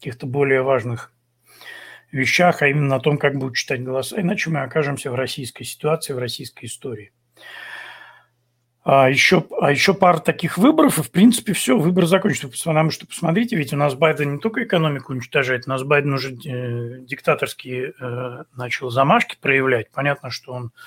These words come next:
опять же, что ему пишут там, что он говорит. Но, тем не менее, какая разница? Меня вот тут, э, поправляют, что, типа, это не администрация Байдена, а администрация Обамы на самом деле.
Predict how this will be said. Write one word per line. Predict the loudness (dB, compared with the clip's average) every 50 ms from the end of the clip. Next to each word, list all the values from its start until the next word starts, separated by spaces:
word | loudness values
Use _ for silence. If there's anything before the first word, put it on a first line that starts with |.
| -20 -20 -20 -20 -20 -18 _ -6
опять | -4 0 0 0 0 0
же, | -2
что | -6 -6 -4 -4 -2
ему | -2 -2 -2 -2
пишут | 0 0 0 0 -2 -4 -6
там, | -6 -4 -4 -4
что | -6 -6 -6 -4
он | -4 -4
говорит. | -2 0 0 0 0 -2 -6 -10 _ _ _ -20 -20 -20 -20 -20 -20 -20 _ _ _ _ _ _ _
Но, | -8 -8 -2
тем | 0 2 4 6 6
не | 6
менее, | 8 8 6 6 4 0
какая | -2 -6 -4 0 2 4 4
разница? | 4 4 4 2 0 -2 -6 -8 -8
Меня | -8 -8 -8
вот | -10 -14
тут, | -20 -20 _ _ -10
э, | -8 -6 -6 -6 -6 -8
поправляют, | -10 -8 -6 -4 -2 0 2 4 4 4 4 2
что, | 0 -4 -8
типа, | -12 -14 -12 -6 -4 -4
это | -2 -2 -2 -2 0 -2 -2 -6 -10 -20 -20 -20 -20 _ _ -8
не | -4 -4
администрация | -2 -2 -2 -2 -4 -4 -4 -4 -4 -4 -4 -4 -6 -2
Байдена, | 0 0 0 0 0 0 0 0 0
а | 0
администрация | 0 -2 -4 -4 -4 -6 -4 -4 -4 -4 -2 -2 0 2 4 4
Обамы | 4 4 2 2 2 0
на | -4 -4
самом | -6 -8 -8 -10 -10 -10 -10 -10
деле. | -12 -14 -16